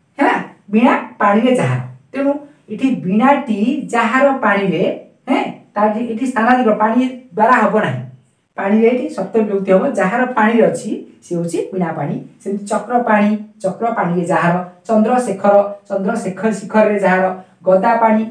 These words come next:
ଗଦା ପାଣିରେ ଯାହାର। ଏଇଟା ସବୁ ଆମର ବ୍ୟଧିକରଣ ବହୁବ୍ରୀହି ସମାସର ଗୋଟେ ଗୋଟେ ଦୃଷ୍ଟାନ୍ତ। ତାପରେ ଆମେ ଦେଖିବା ଉପମିତ କର୍ମ-, ବହୁବ୍ରୀହି ସମାସ ବା ଆମର ମଧ୍ୟମ ପଦର ବି ବହୁବ୍ରୀହି ସମାସ। ଆମେ ପୂର୍ବରୁ ପଢ଼ିଥିଲେ ଉପମିତ କର୍ମଧାରୟ ସମାସ।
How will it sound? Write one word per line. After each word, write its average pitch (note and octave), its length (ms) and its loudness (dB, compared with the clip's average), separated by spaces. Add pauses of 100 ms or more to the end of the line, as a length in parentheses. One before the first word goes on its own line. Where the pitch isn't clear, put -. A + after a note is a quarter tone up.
ଗଦା F3+ 240 0
ପାଣିରେ G3 380 0
ଯାହାର। F#3 280 2 (400)
ଏଇଟା F#3 200 2
ସବୁ F3 240 -6
ଆମର - 180 0 (420)
ବ୍ୟଧିକରଣ F3+ 540 0
ବହୁବ୍ରୀହି D3+ 340 0
ସମାସର C#3 380 -2 (760)
ଗୋଟେ D3 160 -14
ଗୋଟେ C3 160 -6
ଦୃଷ୍ଟାନ୍ତ। - 420 -8 (340)
ତାପରେ G3+ 260 0
ଆମେ F#3 120 0
ଦେଖିବା - 260 -4 (240)
ଉପମିତ C#4+ 480 0
କର୍ମ-, - 360 -2
ବହୁବ୍ରୀହି G3 400 2
ସମାସ D4+ 280 0 (400)
ବା E3+ 160 2 (380)
ଆମର D3+ 280 -4
ମଧ୍ୟମ E3 300 -4
ପଦର D#3 280 -8
ବି - 120 -8
ବହୁବ୍ରୀହି C3 360 -4
ସମାସ। - 220 -16 (440)
ଆମେ G3 200 -2
ପୂର୍ବରୁ A#3 340 -6
ପଢ଼ିଥିଲେ A#3+ 300 0
ଉପମିତ B3 320 0
କର୍ମଧାରୟ D4+ 480 2
ସମାସ। F#3 260 -6